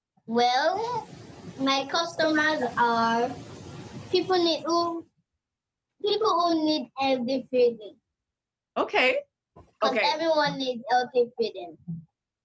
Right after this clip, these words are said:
Speaker 2: That's right.
Speaker 1: From children to adults.
Speaker 2: Right. Okay, so you think your customer avatar, you,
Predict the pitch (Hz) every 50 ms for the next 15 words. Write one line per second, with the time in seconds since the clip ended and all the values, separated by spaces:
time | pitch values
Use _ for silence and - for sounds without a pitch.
0 | _ - 196 196 190 - - 196 180 156 135 131 - - - - _ _ _ _
1 | _ _ _ - 277 277 277 277 - - 339 330 330 294 311 311 302 302 320 311
2 | 320 - 262 247 247 240 240 - - 247 240 240 233 220 202 190 190 196 - _
3 | _ _ _ _ _ _ _ - 233 302 349 370 277 - - - - - - -
4 | - - _ _ 170 170 - _ _ _ _ _ _ _ _ _ _ _ _ _
5 | 202 220 262 269 233 - - 254 247 262 302 349 339 359 339 285 269 311 302 -
6 | - 294 294 294 - 302 285 254 220 135 214 233 - 277 277 - 277 277 285 285
7 | 254 - - _ _ - 240 262 285